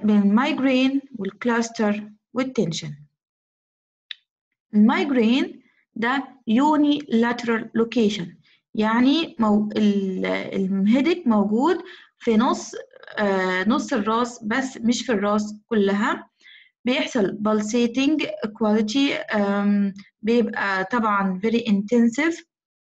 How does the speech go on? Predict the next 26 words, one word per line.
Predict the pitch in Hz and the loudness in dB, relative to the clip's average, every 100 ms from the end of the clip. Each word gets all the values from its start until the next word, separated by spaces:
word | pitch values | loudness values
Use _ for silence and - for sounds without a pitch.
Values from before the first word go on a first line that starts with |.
| _ _ _ _ _ _ _ - _ - | _ _ _ _ _ _ _ -20 _ -6
وبيحصل | 247 311 330 233 240 - 320 | -2 0 2 2 0 0 2
له | 349 | 2
aggravation | - 226 220 214 220 277 294 294 | 2 2 2 2 0 0 0 -2
by | 294 220 214 214 | 0 0 2 2
walking | 208 254 277 277 277 240 | 2 2 0 2 2 2
stairs | - - 247 247 226 | 0 -2 0 0 -2
or | - 226 233 233 233 | -4 -2 0 -2 -6
sim-، | - 294 269 262 | -6 0 0 0
آه، | 226 202 202 | 0 0 -2
similar | 214 262 247 220 | 0 2 2 2
routine | 208 214 233 233 220 214 | 2 2 2 2 2 0
physical | 226 214 208 202 214 | -2 -2 -2 -2 -6
activity. | 208 - 202 - - 277 | -6 -4 -4 -6 -10 -4
أي | 302 311 | -2 -2
حاجة | - 254 220 214 208 - - _ | -2 -2 0 -2 -4 -10 -20 _
ممكن | 240 254 247 214 | 0 2 4 4
تبقى | 208 214 - 208 | 4 0 -2 -4
حاجة | 208 247 220 | -2 -2 0
عادية | 202 196 233 220 | 0 0 2 2
لأي | 202 208 254 262 | -2 -4 0 0
حد | 262 277 240 226 - | 0 -2 -2 -2 -2
ممكن | 240 - 220 | -2 2 0
تبقى | 214 214 - 214 214 - - _ _ - | 0 -2 -4 -4 -4 -6 -18 _ _ -4
تسبب | 254 208 214 214 | 0 0 0 -2
aggravation | 208 208 208 214 208 214 202 208 | -2 0 2 2 2 2 0 0
للمايجرين. | 202 196 196 196 - 151 - | 2 2 0 -2 -4 -8 -8